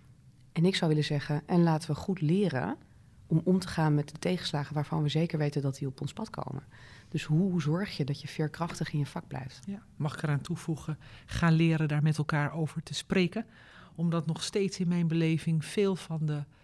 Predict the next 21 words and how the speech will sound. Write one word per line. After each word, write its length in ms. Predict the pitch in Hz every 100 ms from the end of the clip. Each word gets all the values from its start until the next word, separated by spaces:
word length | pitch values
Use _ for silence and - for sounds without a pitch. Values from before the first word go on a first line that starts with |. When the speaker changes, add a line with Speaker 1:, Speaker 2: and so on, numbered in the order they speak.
| - -
Speaker 2:
beginnende 680 | 156 - 247 233 185 170 165
co-assistenten, 960 | - 170 151 - 151 - 156 139 - 143
maar 180 | 139
ook 260 | 156 156 - - - - -
de 100 | 160
studenten 440 | - 165 160 147
die 100 | 151
ik 60 | -
spreek 280 | - 156
die 100 | -
afgestudeerd 760 | 151 - 165 - 165 156 143 -
zijn, 200 | 156 143
vervallen 880 | - 170 - - 202 208 208 233 247 - -
in 160 | 151 151
patronen 580 | 143 - 170 185 185
die 100 | 170
ze 120 | 160 151
zich 220 | - 120
heilig 420 | 139 226 254 185
hadden 180 | 180 156
voorgenomen 800 | - 160 151 - 147 139 135